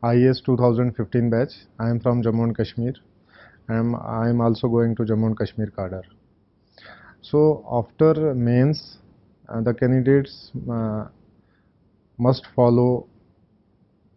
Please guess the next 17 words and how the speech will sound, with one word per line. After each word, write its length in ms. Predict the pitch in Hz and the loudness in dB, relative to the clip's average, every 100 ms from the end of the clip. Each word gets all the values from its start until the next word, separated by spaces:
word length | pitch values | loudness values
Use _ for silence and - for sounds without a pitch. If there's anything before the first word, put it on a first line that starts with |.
| _ | _
what 400 | 123 104 120 120 | -6 0 0 2
is, 180 | 131 127 131 | 0 -2 -4
what 240 | 127 127 | 0 2
he 180 | 131 131 | 6 6
has, 380 | 135 123 120 113 117 | 6 6 2 2 0
uh, 380 | 110 107 104 - 107 110 110 | -2 -2 -8 -12 -16 -6 2
wrote 300 | 117 117 - | 2 2 -2
in 240 | 127 120 | 0 0
the 100 | 117 | 0
D 300 | 110 113 101 | 2 2 2
A. 1120 | 98 90 _ _ _ _ _ - - - - 117 | -2 -10 _ _ _ _ _ -20 -20 -20 -8 -2
Uh, 220 | 113 113 | -2 0
he 140 | 123 | 0
must 280 | 123 131 - | 2 0 2
work 260 | 120 120 123 | 4 4 4
on 220 | 117 107 | 0 2
that, 340 | 110 127 - | 0 -2 -6